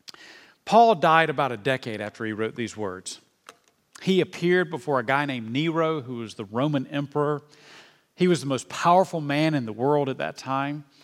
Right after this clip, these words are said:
Um, he was someone who everyone looked at and said, "This is the definition of success." He has wealth, he has power, he has everything that the world can offer. Paul stood before him, and Nero ordered Paul to be executed.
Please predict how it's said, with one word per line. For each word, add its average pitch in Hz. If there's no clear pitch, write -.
Um, 110
he 185
was 180
someone 170
who 151
everyone 160
looked 156
at 151
and -
said, 123
"This 156
is 156
the 131
definition 143
of 120
success." 139
He 175
has 151
wealth, 147
he 151
has 139
power, 143
he 147
has 135
everything 202
that 143
the 139
world 139
can 135
offer. 110
Paul 202
stood 208
before 139
him, 123
and 107
Nero 185
ordered 135
Paul 120
to 110
be 113
executed. 98